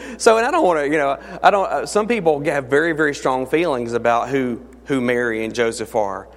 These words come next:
And, and they want, you know, they don't, they don't want, I'm not trying to talk bad about them. I'm just trying to say, let's look at it from a,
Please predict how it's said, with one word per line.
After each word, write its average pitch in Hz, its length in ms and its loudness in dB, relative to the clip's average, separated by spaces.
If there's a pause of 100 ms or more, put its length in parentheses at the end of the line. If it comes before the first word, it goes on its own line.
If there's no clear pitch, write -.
(400)
And, 131 180 -2
and 131 200 -2
they 143 120 2
want, 135 360 -2 (640)
you 135 100 -4
know, 131 140 0
they 143 100 2
don't, 143 360 -4
they 139 100 2
don't 143 180 0
want, 139 300 0 (240)
I'm 131 180 -2
not 147 180 0
trying 131 160 0
to 117 60 -10
talk 131 240 2
bad 143 220 2
about 107 220 0
them. 107 120 -4
I'm 120 160 -2
just 120 160 -8
trying 123 260 -2
to 110 60 -8
say, 120 280 0
let's 135 260 -4
look 147 180 0
at 127 120 0
it 117 120 -4
from 131 300 -4
a, 113 300 -4